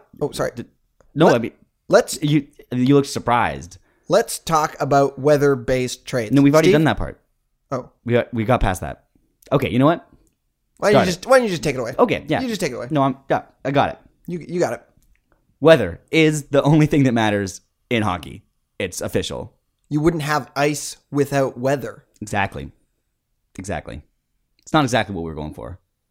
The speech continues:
Speaker 1: Yeah, but
Speaker 2: You
Speaker 1: still,
Speaker 2: still with
Speaker 1: I'm,
Speaker 2: us, Daniel?
Speaker 1: yeah, I'm
Speaker 2: You
Speaker 1: still
Speaker 2: still
Speaker 1: with,
Speaker 2: with
Speaker 1: I'm
Speaker 2: us?
Speaker 1: still with us. I'm, I'm
Speaker 2: Follow
Speaker 1: still,
Speaker 2: the train.
Speaker 1: I'm still with us. I'm
Speaker 2: Hop
Speaker 1: ju-,
Speaker 2: on.
Speaker 1: I'm just saying that it's a, you know, I'm just backing up your weather statement.
Speaker 2: I know, but you're
Speaker 1: A little
Speaker 2: backing it
Speaker 1: bit
Speaker 2: up in a way that
Speaker 1: further.
Speaker 2: doesn't really make any sense.
Speaker 1: Right.
Speaker 2: Yeah.
Speaker 1: I'm backing,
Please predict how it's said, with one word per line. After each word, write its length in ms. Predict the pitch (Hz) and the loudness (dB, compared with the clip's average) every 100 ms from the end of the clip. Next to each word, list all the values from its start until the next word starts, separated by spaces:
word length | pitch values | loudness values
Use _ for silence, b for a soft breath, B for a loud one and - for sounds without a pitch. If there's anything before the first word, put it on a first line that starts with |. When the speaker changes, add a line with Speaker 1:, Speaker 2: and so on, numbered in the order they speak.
| - | -8
Speaker 1:
Yeah, 160 | 135 | -8
but 160 | 98 143 | -6 -6
Speaker 2:
You 60 | 117 | -2
Speaker 1:
still, 120 | 147 | 0
Speaker 2:
still 60 | 139 | 0
with 80 | 185 | 0
Speaker 1:
I'm, 40 | |
Speaker 2:
us, 160 | 175 - | -2 0
Daniel? 280 | 160 165 165 | 2 2 0
Speaker 1:
yeah, 60 | 160 | -4
I'm 60 | |
Speaker 2:
You 60 | 156 | 2
Speaker 1:
still 80 | 214 | 2
Speaker 2:
still 60 | |
Speaker 1:
with, 40 | 185 | 4
Speaker 2:
with 60 | 190 | 2
Speaker 1:
I'm 60 | |
Speaker 2:
us? 60 | 180 | 2
Speaker 1:
still 140 | 220 | 0
with 160 | 180 143 | 0 -2
us. 180 | 131 - | -6 -6
I'm, 220 | 135 131 139 | -8 -6 -6
I'm 80 | 143 | 0
Speaker 2:
Follow 160 | 196 | 2
Speaker 1:
still, 60 | 190 | 2
Speaker 2:
the 60 | 147 | 2
train. 320 | 110 76 87 | -2 -6 -8
Speaker 1:
I'm 80 | 156 | -4
still 160 | - 196 | 0 0
with 160 | 156 | 0
us. 140 | 117 - | -2 -4
I'm 80 | 117 | -4
Speaker 2:
Hop 100 | 85 | -4
Speaker 1:
ju-, 20 | |
Speaker 2:
on. 40 | - | -6
Speaker 1:
I'm 80 | 135 | -6
just 140 | 139 | -6
saying 220 | 131 123 | -6 -6
that 180 | 117 - - _ - | -8 -10 -20 _ -12
it's 160 | 160 | -8
a, 160 | 143 - - _ | -8 -10 -16 _
you 120 | 143 | -6
know, 180 | 120 120 147 | -6 -8 -8
I'm 80 | |
just 140 | 143 131 | -8 -4
backing 280 | 131 143 139 | -4 -4 -6
up 80 | |
your 120 | 127 120 | -4 -4
weather 420 | 127 120 117 - _ | -4 -4 -10 -12 _
statement. 520 | - 131 127 117 - - | -10 -10 -10 -16 -14 -2
Speaker 2:
I 80 | 139 | 0
know, 120 | 95 | 0
but 140 | 101 | -4
you're 80 | 110 | 0
Speaker 1:
A 80 | 123 | 0
little 160 | 165 | 2
Speaker 2:
backing 60 | 165 | 2
it 40 | 165 | 2
Speaker 1:
bit 60 | |
Speaker 2:
up 100 | - | 2
in 60 | 156 | 0
a 20 | |
way 60 | 147 | 2
that 60 | - | 0
Speaker 1:
further. 60 | 101 | -4
Speaker 2:
doesn't 200 | 90 87 | -6 -8
really 120 | 80 | -10
make 140 | 62 | -12
any 100 | 73 | -14
sense. 300 | 69 - - _ _ _ - | -16 -18 -20 _ _ _ -16
Speaker 1:
Right. 180 | - - _ _ _ _ - | -16 -16 _ _ _ _ -16
Speaker 2:
Yeah. 140 | 78 - _ _ _ _ _ _ _ | -16 -16 _ _ _ _ _ _ _
Speaker 1:
I'm 140 | 131 123 | -8 -4
backing, 680 | 131 131 143 131 127 139 | -4 -4 -8 -8 -8 -12